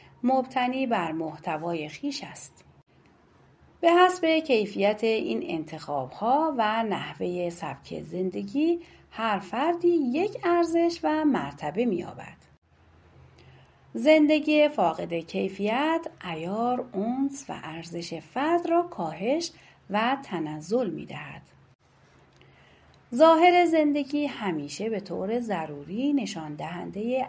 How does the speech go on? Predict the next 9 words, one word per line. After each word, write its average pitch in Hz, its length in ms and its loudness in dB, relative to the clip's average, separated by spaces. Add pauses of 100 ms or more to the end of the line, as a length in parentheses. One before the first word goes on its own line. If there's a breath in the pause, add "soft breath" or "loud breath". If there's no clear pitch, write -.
عیار 262 500 -2
زندگی 165 520 -6
یک 151 420 -12
فرد 285 460 -2 (480 loud breath)
و 226 80 2
ارزش 220 480 0
حیاتی 202 680 0
او 294 240 2
نیست. - 580 6